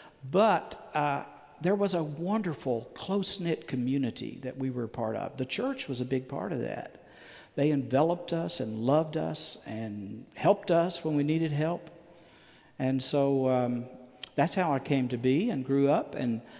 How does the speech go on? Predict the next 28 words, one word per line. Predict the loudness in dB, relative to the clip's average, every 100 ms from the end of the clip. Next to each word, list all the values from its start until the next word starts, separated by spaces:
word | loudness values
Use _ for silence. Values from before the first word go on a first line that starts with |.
| -20 -10
I | -4
would | -2 0
say | 2 4
the | 2
two | 0 -2
places | 2 4 4 2 -2 -2
where, | 0 0 0
really | 0 2 2 2
three, | 0 2 2 0 -8 -4
three | 0 0
places | 0 0 0 -4 -6 -6 -2
that, | 0 0 -2 -10
uh, | -10 -10 -6
I | -4
found | -4 0 0 0 -2
a |
connection | -4 -2 -2 -2 -6 -6 -8 -12 -20 -20 -20 -20 -20 _
that | 0
I | 2
look | 2 0
back | 0 0 2
on | 2
my | 2
life | 2 2 0 -2
with | -6 -2
great | 0 0 0
gratitude. | 0 0 -2 -2 -2 -2 -6 -10
Um, | -8 -6 -8